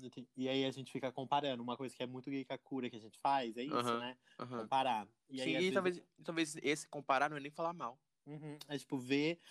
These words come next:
Speaker 1: Porque às vezes a gente compara, inclusive, dos artistas que ainda lançam música hoje em dia. Tipo assim, a Gaga, por exemplo. Às vezes eu fico
Speaker 2: Uhum.
Speaker 1: comparando os clipes que ela lança hoje em dia com o que ela lançava lá em dois mil e dez. Eu falo, "Mona."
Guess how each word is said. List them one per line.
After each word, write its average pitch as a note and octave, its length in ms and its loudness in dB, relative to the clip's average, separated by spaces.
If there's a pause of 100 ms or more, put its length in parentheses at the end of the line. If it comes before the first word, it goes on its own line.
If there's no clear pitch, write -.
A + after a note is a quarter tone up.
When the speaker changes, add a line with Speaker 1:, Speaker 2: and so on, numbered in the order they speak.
(200)
Speaker 1:
Porque D#3+ 160 0
às E3 140 2
vezes E3 160 -2
a D3+ 40 -16
gente E3 140 -8
compara, D#3+ 540 2
inclusive, C3 720 -8
dos C#3+ 380 0
artistas D#3+ 500 -4
que - 140 -6
ainda C3+ 320 -2
lançam C3+ 360 -4
música D#3+ 300 -8
hoje D#3+ 160 -2
em G#3+ 80 -4
dia. F#3 180 -4
Tipo - 200 -12
assim, A#2 240 -4
a A2 100 -2
Gaga, G#2 420 4
por G#2+ 140 -12
exemplo. G#2 380 -12
Às A#2+ 120 -4
vezes A#2+ 140 -6
eu G#2+ 80 -4
fico G2+ 80 -6
Speaker 2:
Uhum. G2 60 -8
Speaker 1:
comparando B2 520 0
os A2 80 -20
clipes - 280 -12
que - 100 -10
ela A#2+ 140 -2
lança A2+ 260 -10
hoje A2 180 -6
em A2+ 80 -12
dia G2+ 380 -8 (380)
com C3+ 180 -4
o D#3 60 -6
que - 120 -4
ela B2 200 2
lançava A#2+ 400 0
lá G#2+ 100 0
em G2+ 60 -10
dois G#2+ 160 -10
mil G#2 120 -12
e G2 40 -12
dez. A#2+ 520 -6 (380)
Eu B2+ 80 -10
falo, A2 260 0
"Mona." G2 880 -4